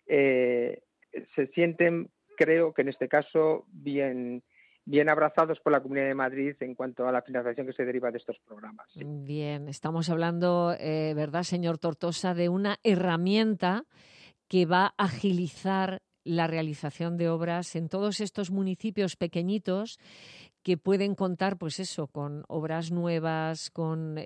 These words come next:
Speaker 2: que sea de más rápido, porque a veces, eh, desde que uno dice, "Da la orden", eh, que esto se va a hacer hasta que se hace, pasa un tiempo. Aquí ese tiempo se va a minimizar, eh, director general, y espero que, que sea muy palpable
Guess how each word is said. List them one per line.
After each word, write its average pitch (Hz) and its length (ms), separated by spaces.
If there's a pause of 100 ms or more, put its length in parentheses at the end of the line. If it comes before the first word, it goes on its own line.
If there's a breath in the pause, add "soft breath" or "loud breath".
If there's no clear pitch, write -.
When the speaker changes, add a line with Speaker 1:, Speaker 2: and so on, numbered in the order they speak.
(120)
Speaker 2:
que 180 120
sea 233 260
de 247 100
más 240 200
rápido, 196 580
porque 156 260
a 165 40
veces, 226 500 (420 loud breath)
eh, 165 640
desde 175 340
que 208 140
uno 220 300
dice, 214 520
"Da 214 180
la 220 180
orden", 196 680
eh, 175 480
que 185 80
esto 190 240
se 196 120
va 190 100
a 196 40
hacer 214 260
hasta 170 240
que 160 140
se - 160
hace, 214 320 (360 loud breath)
pasa 180 280
un 165 160
tiempo. 208 520
Aquí 165 420
ese 208 240
tiempo 214 400
se 202 180
va 175 140
a 185 40
minimizar, 185 800 (380 loud breath)
eh, 147 640
director 160 440
general, 180 460
y 170 60
espero 180 380
que, 170 420
que 165 160
sea 185 380
muy 196 240
palpable 185 720